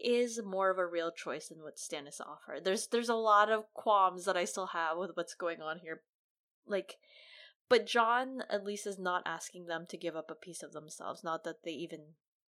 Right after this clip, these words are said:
would, as we see by the three trees on the way here. And I think that's also, along with the other symbolism, meant to show us, like, all right, do you want action or do you want lip service? Because what Stannis got was lip service, not action,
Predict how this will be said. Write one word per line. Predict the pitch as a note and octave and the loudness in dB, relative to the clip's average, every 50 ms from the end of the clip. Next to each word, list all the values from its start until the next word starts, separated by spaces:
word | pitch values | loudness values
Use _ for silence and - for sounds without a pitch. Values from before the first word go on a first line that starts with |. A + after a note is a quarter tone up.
| _ _ | _ _
would, | F#3 F3 F#3+ G3 F#3 D#3 - - - - - | -12 -4 2 4 4 4 2 0 -8 -8 -6
as | - F3 F3 - | -6 -6 -6 -6
we | E3 E3+ | -8 -6
see | - - - G3 E3+ D#3+ D3+ D3+ - _ _ - - - - - _ _ _ | -6 -6 -6 -6 -6 -6 -8 -10 -14 _ _ -20 -20 -20 -20 -20 _ _ _
by | - F3+ E3+ E3 E3 D#3 | 0 0 2 2 0 -2
the | E3+ | -4
three | F#3 - - F#3 E3+ E3 | -8 -8 -6 -6 -6 -6
trees | - - - F3+ E3 E3 D#3+ - | -6 -8 -8 -8 -8 -8 -6 -4
on | D3 D#3+ E3 E3 | -6 -6 -6 -8
the | D#3+ | -10
way | D3 D3 C#3 C#3 D#3 | -6 -6 -6 -6 -6
here. | - - E3 D#3 D3+ D3 | -10 -10 -8 -6 -6 -6
And | D3 D3+ | -8 -8
I | D3+ D3+ | -12 -14
think | - E3 E3+ | -14 -10 -8
that's | E3+ D#3+ D#3+ - | -8 -8 -8 -6
also, | - E3+ E3+ E3+ - - F3 E3 E3 D#3+ - | -4 -4 -4 -4 -4 -4 -4 -2 -2 -2 -2
along | D#3+ F#3+ G3 G#3 A3 G#3+ | 0 0 4 2 2 2
with | G#3+ A3 G3+ | 0 -4 -6
the | G3 F#3 F#3+ F#3 | -2 0 2 2
other | - E3+ E3+ E3+ E3+ | 2 2 0 -2 -6
symbolism, | - F#3 D#3+ D#3+ E3 D#3+ F3 E3 E3 | -6 -8 -8 -8 -8 -6 -6 -6 -4
meant | E3 E3 E3+ | -4 -6 -6
to | - F#3 | -8 -10
show | - - F3+ E3 D#3 | -6 -4 -2 -2 -2
us, | D#3 D#3 D#3 - - | -2 -4 -4 -6 -6
like, | - E3+ D#3 D3+ - - - _ _ _ _ _ _ _ _ _ _ _ _ _ _ _ _ _ _ _ _ - | -4 -4 -4 -4 -6 -12 -20 _ _ _ _ _ _ _ _ _ _ _ _ _ _ _ _ _ _ _ _ -2
all | G3+ | 0
right, | G3+ F3+ E3+ F3 - _ _ _ - - - - | 0 0 0 -4 -10 _ _ _ -20 -20 -16 -10
do | - G#3 | -6 -4
you | G#3+ G#3+ G3 | -4 -2 0
want | G3 F#3+ F3 D#3+ - | 2 2 2 2 0
action | - E3+ F#3+ G#3 - - - C#4+ C#4 D4 D4+ D#4 D#4 C#4 - | -4 -8 -8 -8 -6 -6 -4 -2 -4 -4 -6 -8 -10 -8 -2
or | - F#3+ F#3 | -2 -2 -2
do | F3 F3+ F#3 | -2 -6 -8
you | F3+ F3 | -8 -6
want | E3+ E3+ E3+ - | -4 -4 -6 -6
lip | - E3 E3 E3 - | -4 -6 -6 -6 -6
service? | - - D3 - - D3+ E3 - | -12 -10 -10 -10 -10 -12 -12 -12
Because | A3 G#3+ G#3 F3+ | -8 -8 -6 -2
what | F#3+ F#3 F#3+ | -2 -2 -2
Stannis | - - B3 B3 C4 C4 - - | -2 -4 -2 -2 -2 -4 -4 0
got | A3+ G3 E3+ - | 0 0 0 0
was | F3 D#3+ D#3+ | -4 -8 -6
lip | E3 D#3+ - | -8 -8 -6
service, | - - - - - - - - - - | -8 -12 -12 -12 -14 -14 -14 -12 -12 -8
not | F3+ E3+ D#3 - | -6 -6 -6 -4
action, | - - - - - - - - - - E3+ | -6 -10 -10 -10 -12 -12 -12 -12 -16 -20 -20